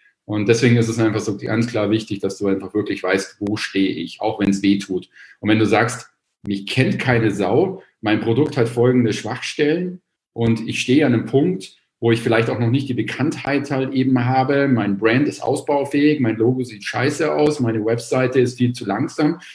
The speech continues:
ist nicht S E O optimiert, meine Mitarbeiter glauben nicht an meine Geschichte.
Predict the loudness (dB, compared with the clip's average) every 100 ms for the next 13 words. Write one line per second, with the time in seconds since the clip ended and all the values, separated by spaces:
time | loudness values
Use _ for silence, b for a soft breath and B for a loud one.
0 | B -2 2 2 2 0 2 4 4 2
1 | 0 2 4 4 2 0 0 0 0 0
2 | 0 0 0 0 2 2 2 2 0 -2
3 | -2 0 -2 -2 -6 -6 -4 -4